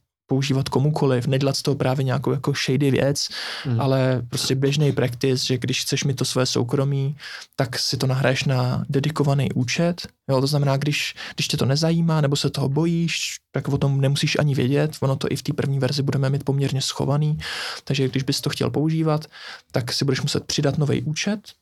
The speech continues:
Speaker 1: vybrat si vysloveně, že chceš CoinJoin. Teď to bude poměrně dlouho trvat, než se načte, protože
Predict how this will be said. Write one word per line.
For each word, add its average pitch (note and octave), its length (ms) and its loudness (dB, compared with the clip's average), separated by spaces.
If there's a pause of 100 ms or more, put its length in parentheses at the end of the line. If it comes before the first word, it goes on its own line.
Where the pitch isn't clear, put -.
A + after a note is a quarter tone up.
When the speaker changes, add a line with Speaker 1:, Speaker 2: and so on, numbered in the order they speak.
(200)
Speaker 1:
vybrat C#3 300 -2
si - 80 0
vysloveně, C3+ 360 0
že C#3+ 100 0
chceš - 320 -4
CoinJoin. F3 560 2 (800)
Teď B2 140 -2
to C3 100 0
bude C#3+ 300 0 (220)
poměrně D3 400 2
dlouho C#3 240 4
trvat, C#3+ 260 2
než C3+ 120 0
se D#3 120 2
načte, D#3+ 500 0
protože B2+ 640 2